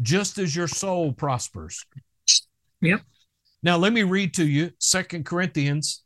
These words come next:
Speaker 1: chapter eight and verse nine out of the Passion Translation. And I, I really, really like this translation of this verse. Second Corinthians eight, nine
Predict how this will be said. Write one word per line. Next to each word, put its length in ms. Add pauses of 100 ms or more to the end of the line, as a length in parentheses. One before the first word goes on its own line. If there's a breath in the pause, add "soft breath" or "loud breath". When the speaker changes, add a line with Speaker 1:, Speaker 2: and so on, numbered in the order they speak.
(120)
Speaker 1:
chapter 580
eight 440
and 180
verse 360
nine 600
out 200
of 80
the 80
Passion 640 (640)
Translation. 760
And 140
I, 240
I 180 (140)
really, 400
really 340
like 320 (220)
this 240
translation 680
of 140
this 220
verse. 360 (400 soft breath)
Second 460
Corinthians 760
eight, 380
nine 540